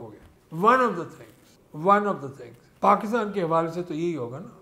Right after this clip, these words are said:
अब पाकिस्तान की, अब, अब ये थोड़ी है कि तुम अपनी जेबें भरते जाओ, Tax दोगे भाई, पीए, अ, अ, अ,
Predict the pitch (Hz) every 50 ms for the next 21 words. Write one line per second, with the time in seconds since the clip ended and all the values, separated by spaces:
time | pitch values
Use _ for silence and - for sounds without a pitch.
0 | - _ _ - 175 175 175 - 180 175 175 165 185 226 220 220 202 226 220 214
1 | - - - - 220 185 185 - - 208 202 226 247 262 214 247 262 294 311 294
2 | 269 262 202 240 240 233 226 233 254 240 190 220 220 220 233 208 160 165 175 175
3 | - 226 220 202 175 143 - - - - _ - 226 233 233 233 - - 240 226
4 | 214 202 170 131 131 127 127 - - - _ _ _ _ - 220 226 233 226 -
5 | - 175 175 175 - - - 180 170 - - 170 185 180 165 165 180 185 175 170
6 | 165 165 160 160 156 156 160